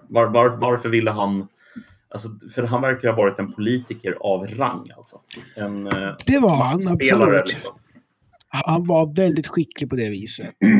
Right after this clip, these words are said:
Speaker 2: Eh, samtidigt så fallerade han ju se mordkomplotten mot sig.
Speaker 1: Men liksom hur, alltså så här,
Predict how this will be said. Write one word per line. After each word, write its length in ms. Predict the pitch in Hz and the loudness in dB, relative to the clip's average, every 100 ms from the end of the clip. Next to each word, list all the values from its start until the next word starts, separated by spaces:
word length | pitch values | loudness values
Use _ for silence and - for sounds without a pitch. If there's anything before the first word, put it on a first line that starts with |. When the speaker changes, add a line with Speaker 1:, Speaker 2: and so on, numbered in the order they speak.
| 175 117 - _ _ _ _ _ _ _ 302 160 | 4 -2 -10 _ _ _ _ _ _ _ -8 -4
Speaker 2:
Eh, 120 | 139 | -2
samtidigt 680 | - 135 127 123 175 165 - | -2 -2 -6 -2 -2 0 0
så 140 | 156 | -2
fallerade 560 | 151 147 160 180 151 139 | 0 0 0 2 2 0
han 140 | 135 | -2
ju 100 | 135 | -4
se 280 | - 175 147 | 0 2 2
mordkomplotten 840 | 147 131 - 139 165 175 - 127 | 0 -4 -4 -6 -4 -6 -6 -10
mot 220 | 92 107 - | -8 -12 -12
sig. 280 | - 120 - _ | -8 -10 -10 _
Speaker 1:
Men 360 | 117 120 120 - - _ _ _ _ _ _ _ _ | -4 -2 -2 -6 -14 _ _ _ _ _ _ _ _
liksom 280 | 127 123 110 | -4 -2 -2
hur, 460 | 127 123 123 120 - - | 0 0 0 -2 -6 -8
alltså 160 | 127 120 | -6 -6
så 140 | 110 | -8
här, 300 | 120 101 - | -4 -4 -6